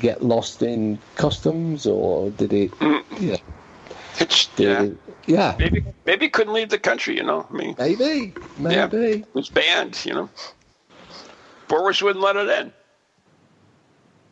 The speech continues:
Speaker 1: Well, something would happen because it certainly didn't
Speaker 2: So,
Speaker 1: come back
Speaker 2: but,
Speaker 1: haunted.
Speaker 2: but, uh, your friend, uh, compadre Ian also investigated,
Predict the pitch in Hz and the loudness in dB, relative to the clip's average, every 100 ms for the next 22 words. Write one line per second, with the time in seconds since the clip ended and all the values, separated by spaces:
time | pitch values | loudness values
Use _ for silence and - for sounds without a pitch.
0 | _ _ - - - - - - - 170 | _ _ -10 -10 -12 -16 -14 -10 -6 -4
1 | - 220 277 262 240 117 113 127 113 175 | -2 0 0 0 -2 0 0 -2 -2 -2
2 | 202 123 147 - - - - 156 143 190 | -2 2 2 2 -4 -16 -6 -6 0 0
3 | 202 175 175 165 - 180 175 180 220 196 | 0 0 0 2 2 2 0 0 0 0
4 | 214 - 127 - _ - - 226 - 196 | -4 -6 -6 -10 _ -6 0 0 2 0
5 | 190 185 170 - _ _ _ - 185 240 | 2 2 0 -2 _ _ _ 0 2 2
6 | - 226 214 165 143 143 - 135 127 123 | 0 2 2 -2 -6 -6 -2 0 2 0
7 | 120 - - _ _ - _ _ - - | -2 -6 -20 _ _ -20 _ _ -6 -2
8 | 139 156 151 160 127 120 113 - - - | 0 2 2 2 0 0 -2 -8 -14 -6
9 | - 175 202 - - 135 - - 165 135 | 0 2 2 0 0 2 2 0 -2 -2
10 | 113 113 - - 123 127 123 113 | -2 -2 -4 0 2 2 0 -4